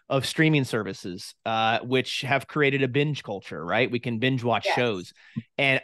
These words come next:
Speaker 1: I truly believe that there has been a surge in D S nine fans due to this, because they got to watch the show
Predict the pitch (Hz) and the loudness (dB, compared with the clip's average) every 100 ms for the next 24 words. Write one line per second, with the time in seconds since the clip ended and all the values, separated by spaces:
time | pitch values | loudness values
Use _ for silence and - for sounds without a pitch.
0 | 127 151 214 - - 190 170 151 131 131 | 2 4 4 0 -4 -4 -2 -4 -4 -2
1 | 127 123 120 113 127 123 - 117 110 135 | 0 2 0 -2 0 0 0 -6 -2 2
2 | 147 160 165 165 - 139 123 113 135 131 | 4 4 4 0 0 0 -2 -2 0 0
3 | 127 127 - 127 120 - - 165 139 104 | -2 -4 -2 -2 -2 -4 -4 0 0 0
4 | 104 156 165 - - _ _ _ _ 127 | -4 -6 -8 -8 -10 _ _ _ _ 0
5 | 127 123 120 120 127 123 131 123 131 120 | 2 2 2 -2 -2 0 2 2 -2 -4
6 | 113 110 123 120 107 104 117 117 92 90 | -4 -4 -4 -2 -4 -6 -4 -2 -2 -4
7 | - - 110 123 120 135 - 120 120 117 | -6 -6 -4 -2 2 0 0 0 0 0
8 | - 120 - 117 110 107 107 | -4 -6 -2 0 0 -2 -4